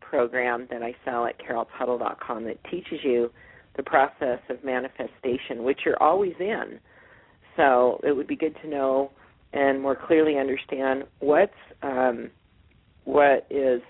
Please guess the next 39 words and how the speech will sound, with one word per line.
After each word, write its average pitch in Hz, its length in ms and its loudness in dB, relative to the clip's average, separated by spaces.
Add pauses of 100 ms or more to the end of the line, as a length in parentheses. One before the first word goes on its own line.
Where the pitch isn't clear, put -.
(1040)
mecha-, 151 300 -12
the 151 80 -6
mechanics 196 640 -2
of 131 160 -4
this, 120 340 2 (120)
so 147 60 -6
you 151 140 -4
can 135 220 -12 (100)
start 123 240 0
to - 60 -20
be 123 100 -10
conscious - 560 -4
in 113 100 -8
your 113 140 -6
manifestation 117 1080 -6
rather 120 280 -4
than 117 240 -6
just 123 160 -6 (120)
manifesting 117 840 -6 (680)
what 123 200 2
you 113 60 -12
currently, 131 500 -4
you 143 80 -4
know, 113 280 -8 (100)
a 135 80 -2
lot 123 220 0
of 113 80 -2
what - 180 0
you 117 60 -12
don't 120 340 -2
want 82 180 -2
in 85 140 -8
life, 76 240 -4 (160)
'cause 123 180 -10
it's 120 200 -14 (100)
just 123 180 -10 (120)
what - 140 -10
shows 117 300 -6
up 131 300 0